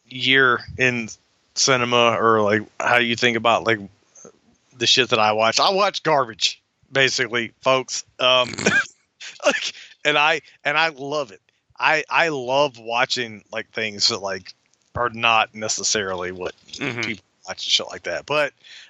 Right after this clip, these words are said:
Speaker 1: um, but same time, you know, so, sometimes, uh, every once in a while there's a thing, and I'm like,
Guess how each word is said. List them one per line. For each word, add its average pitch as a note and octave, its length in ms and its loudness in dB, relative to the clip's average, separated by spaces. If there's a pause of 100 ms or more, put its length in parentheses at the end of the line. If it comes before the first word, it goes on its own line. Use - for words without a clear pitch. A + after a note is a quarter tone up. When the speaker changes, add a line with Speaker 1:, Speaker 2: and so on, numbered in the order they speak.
(100)
Speaker 1:
um, C3+ 260 2 (340)
but G3 260 2
same F#3 260 2
time, E3 500 2
you D3 100 -8
know, C#3 360 0
so, B2+ 260 -2 (640)
sometimes, C3 720 0
uh, A#2+ 240 -2
every B2+ 240 -2
once C3 180 2
in B2+ 60 4
a A#2+ 40 4
while C3 140 4
there's C3 220 2
a C#3 60 2
thing, C3+ 500 2
and B2 100 2
I'm A#2+ 140 2
like, A#2+ 440 2